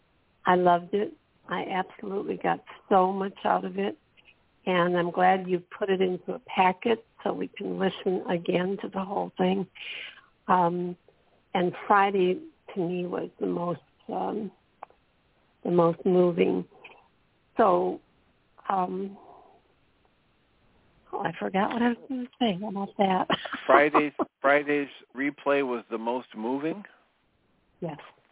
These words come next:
Speaker 1: Yeah.
Speaker 2: And,
Speaker 1: Oh,
Speaker 2: and
Speaker 1: the,
Speaker 2: that
Speaker 1: the
Speaker 2: was, go ahead.
Speaker 1: Go ahead.
Speaker 2: What was so
Speaker 1: Well,
Speaker 2: moving?
Speaker 1: I think the fact that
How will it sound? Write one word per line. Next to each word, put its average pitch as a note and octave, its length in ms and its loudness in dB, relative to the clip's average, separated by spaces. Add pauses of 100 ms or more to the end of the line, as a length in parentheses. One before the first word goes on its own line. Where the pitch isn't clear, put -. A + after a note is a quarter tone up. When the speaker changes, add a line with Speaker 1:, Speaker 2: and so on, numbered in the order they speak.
(340)
Speaker 1:
Yeah. E3+ 220 -6 (600)
Speaker 2:
And, - 100 8
Speaker 1:
Oh, A3 160 2 (160)
Speaker 2:
and - 100 4
Speaker 1:
the, A2+ 80 2
Speaker 2:
that B2 200 6
Speaker 1:
the B3+ 80 4
Speaker 2:
was, A#3+ 80 -2 (1500)
go C3 140 0
ahead. B2 220 2
Speaker 1:
Go F#3+ 100 2
ahead. F#3+ 240 0 (2000)
Speaker 2:
What C3 180 2
was - 100 4
so B3+ 120 8
Speaker 1:
Well, B3 80 4
Speaker 2:
moving? F3 440 -4 (1400)
Speaker 1:
I B3+ 80 0 (120)
think E4+ 200 2 (1600)
the A3+ 60 -10
fact A3 320 2
that A#3 120 -2